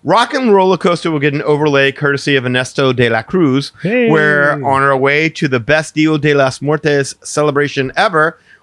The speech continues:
Speaker 1: we get hijacked by Ernesto de la Cruz, who is so desperate to be remembered that he hijacks us and takes us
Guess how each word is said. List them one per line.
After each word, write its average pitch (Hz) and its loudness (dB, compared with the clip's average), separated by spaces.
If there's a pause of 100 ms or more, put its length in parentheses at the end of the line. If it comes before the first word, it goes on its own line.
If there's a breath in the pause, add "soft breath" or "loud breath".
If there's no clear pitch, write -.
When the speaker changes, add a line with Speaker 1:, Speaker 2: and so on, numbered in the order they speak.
(120)
Speaker 1:
we 147 0
get 170 -2
hijacked 170 0
by 160 2
Ernesto 165 -4
de 160 -2
la 160 2
Cruz, 196 -2
who 170 0
is 156 -4 (360 soft breath)
so 254 0
desperate 202 -2
to 185 -6
be 185 -4
remembered 165 0 (260 loud breath)
that 165 2
he 180 2
hijacks 190 0
us 175 -4
and 170 -8
takes - -4
us - -10